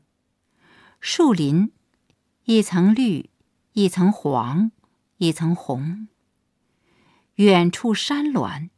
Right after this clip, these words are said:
也是一线绿，一线黄，一线红，秋意盎然。路两边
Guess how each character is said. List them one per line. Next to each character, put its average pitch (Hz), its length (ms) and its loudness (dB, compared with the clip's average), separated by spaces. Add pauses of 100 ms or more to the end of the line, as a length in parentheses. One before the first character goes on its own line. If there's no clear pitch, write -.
(520)
也 165 200 0
是 - 180 -6
一 185 300 -2
线 262 380 0
绿， 269 420 -2 (540)
一 185 180 2
线 240 320 -2
黄， 143 560 -6 (480)
一 165 140 -4
线 156 280 -4
红， - 520 -16 (760)
秋 311 560 0
意 269 440 0
盎 131 280 -6
然。 - 380 -18 (1800)
路 190 160 4
两 151 240 2
边 185 440 0